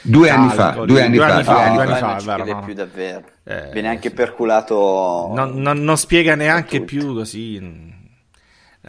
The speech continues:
Speaker 2: La, la butta lì e ormai dice, "Ma secondo voi può essere credibile?" Cioè, già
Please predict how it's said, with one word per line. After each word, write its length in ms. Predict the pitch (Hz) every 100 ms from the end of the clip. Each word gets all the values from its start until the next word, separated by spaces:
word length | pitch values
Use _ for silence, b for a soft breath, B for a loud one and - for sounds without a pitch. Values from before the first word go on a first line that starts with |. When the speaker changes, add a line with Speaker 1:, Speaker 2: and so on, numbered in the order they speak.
| -
Speaker 2:
La, 220 | 123 135 135
la 140 | 143
butta 380 | 151 170 - 156
lì 400 | 156 190 196 175
e 120 | 139
ormai 320 | 139 143 165
dice, 300 | 147 123 127
"Ma 160 | 113 120
secondo 340 | - 143 156
voi 220 | 180 208
può 140 | 123 143
essere 400 | 156 - 147 135
credibile?" 680 | 139 139 156 113 117 113 110
Cioè, 300 | 107 107 92
già 400 | 95 127 123